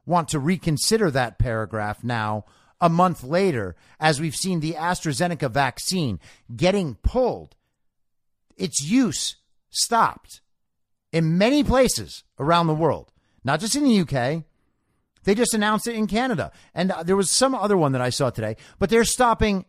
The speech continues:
giving that vaccine to anyone under fifty-five or anyone under sixty. And they're suggesting actual danger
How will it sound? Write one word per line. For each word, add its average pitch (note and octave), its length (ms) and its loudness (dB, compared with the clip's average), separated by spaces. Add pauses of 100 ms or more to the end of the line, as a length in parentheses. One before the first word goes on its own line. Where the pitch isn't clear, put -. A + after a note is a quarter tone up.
(140)
giving A#3+ 280 0
that D#3+ 180 2
vaccine D3+ 480 0
to F3+ 140 -2
anyone G3 300 2
under G3 280 2
fifty-five G3+ 760 -2
or C3+ 100 -2
anyone G3 280 0
under F#3 200 -4
sixty. - 500 -8 (500)
And F3 120 0
they're G#3 120 4
suggesting G3 640 -2
actual G#3+ 460 0
danger G#3+ 540 0